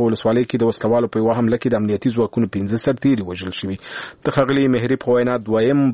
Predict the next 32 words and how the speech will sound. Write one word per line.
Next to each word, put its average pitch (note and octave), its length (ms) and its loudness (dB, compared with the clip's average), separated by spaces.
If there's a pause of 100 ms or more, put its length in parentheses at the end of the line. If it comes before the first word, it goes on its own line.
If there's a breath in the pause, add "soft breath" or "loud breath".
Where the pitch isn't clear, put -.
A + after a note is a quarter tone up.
برید C3 260 0
د - 100 -6
فراه، A#2+ 300 2 (100)
فراه G#2+ 280 0
رود B2 200 0
په G#2 120 0
لویه A2+ 260 2
لاره C#3 200 2
د C3+ 200 -2
پولیسو A#2 320 -2
په F2 100 -12
دوو G#2 240 -4
پوستو G2+ 400 -2
شوی، E3 180 2 (520 loud breath)
چې - 120 -10
پکې - 220 -8
لس B2 240 0
افغان A2+ 320 -2
سرتیري G#2+ 480 -2
وژل F#2+ 320 -6
شوي C#3+ 160 4
او C3 80 2
همدارنګه A2 420 0 (100)
پنځه G2+ 220 -4
تن A2+ 140 0
وسلوال F#2+ 480 -2
طالبان F#2+ 400 -2
هم F#2 180 -4
وژل F#2 340 -4
شوي. G2+ 180 0 (1800 loud breath)
په B2+ 80 4 (340)
آسیایي F3+ 280 0